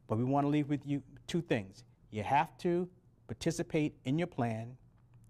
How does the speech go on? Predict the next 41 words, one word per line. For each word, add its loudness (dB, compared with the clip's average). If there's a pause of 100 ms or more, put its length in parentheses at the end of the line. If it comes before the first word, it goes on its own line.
(340)
We're 0
gonna 2
tell 2
you 2
also 0
in 0
another 0
segment -4
how 0
to -4 (320)
make 0
sure 0
that -4
you -6
have -2
the -8
money -2 (420)
to 0
participate -6
in -14
that -14
plan. -10 (480)
But -6
for -6
right 2
now, 0
we -4
wanna 0
leave -2
you -2
in -2
this -2
segment -2
with -10
the -14
fact 0 (400)
retirement 2
plans -2
are -6
very -2
important. -2